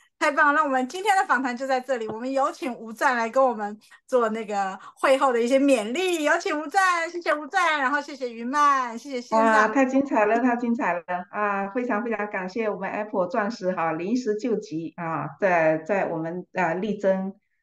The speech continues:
Speaker 2: 啊，不舒服的情况下哈，勇敢出来的担当，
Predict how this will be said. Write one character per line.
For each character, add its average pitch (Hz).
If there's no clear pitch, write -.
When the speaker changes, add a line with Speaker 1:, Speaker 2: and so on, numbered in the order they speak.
Speaker 2:
啊， 165
不 160
舒 214
服 196
的 165
情 165
况 170
下 160
哈， 143
勇 151
敢 151
出 147
来 151
的 156
担 170
当， 175